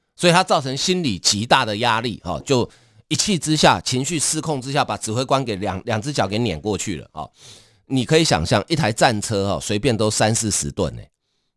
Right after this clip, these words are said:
那个碾过去那还得了？那两只脚一定是废掉，哈。可是这件事情就看得出来，哦，这至少看出两个问题。第一个，在战场上，对于第一线作战的人来讲，他心理承受压力本来就很大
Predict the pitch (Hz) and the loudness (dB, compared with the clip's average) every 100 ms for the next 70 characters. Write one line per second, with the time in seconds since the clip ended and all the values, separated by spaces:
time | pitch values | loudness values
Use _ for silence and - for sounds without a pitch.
0 | - 165 139 117 82 107 120 127 117 101 | -2 2 4 4 2 4 4 4 2 0
1 | 87 82 80 80 - 127 101 87 117 85 | -2 -4 -6 -6 0 0 2 -2 -2 -2
2 | - 92 101 92 113 85 76 76 - 67 | -2 -2 -2 -2 0 0 0 -6 -8 -18
3 | - - - _ - 147 240 254 240 214 | -20 -20 -20 _ -4 -2 0 2 4 4
4 | 196 147 160 170 123 120 120 85 78 71 | 2 0 2 2 2 2 2 2 0 -6
5 | - 156 - 170 110 160 131 147 110 76 | -2 -2 0 0 2 0 0 0 -2 -2
6 | 80 110 85 80 175 202 143 - - - | -2 0 -2 -4 -4 0 -2 -4 -10 -20
7 | - _ _ - 254 185 - 214 151 110 | -20 _ _ 2 4 4 4 2 2 -4
8 | 78 - 156 85 - _ _ _ - 220 | -4 2 2 2 -6 _ _ _ 4 6
9 | 139 127 - 196 180 190 160 156 151 160 | 4 0 -2 -2 2 4 4 6 4 4
10 | 120 104 98 95 98 85 69 175 - 214 | 2 0 -2 -2 -4 -6 0 2 2 2
11 | 147 95 98 107 123 113 113 113 95 76 | 0 -2 -2 2 2 2 2 0 -6 -12
12 | 71 71 98 65 55 71 | -12 -2 -2 -2 -4 -6